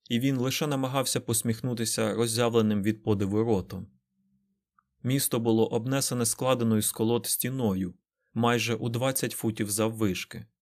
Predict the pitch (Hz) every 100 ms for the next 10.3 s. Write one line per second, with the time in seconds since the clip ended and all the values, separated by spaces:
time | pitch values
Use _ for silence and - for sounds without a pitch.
0 | _ _ _ - 117 107 107 123 120 110
1 | 107 - 110 131 123 113 113 117 117 139
2 | 135 113 123 110 104 107 113 107 92 87
3 | 87 - _ _ _ _ _ _ _ -
4 | - 117 113 110 - 127 120 - _ -
5 | 123 123 135 147 139 - 131 131 123 120
6 | 110 117 107 110 117 101 104 101 - 123
7 | 113 110 104 95 _ _ _ 135 131 151
8 | 147 135 127 123 - 127 123 120 113 110
9 | 113 110 107 107 110 101 - 104 117 -
10 | - 98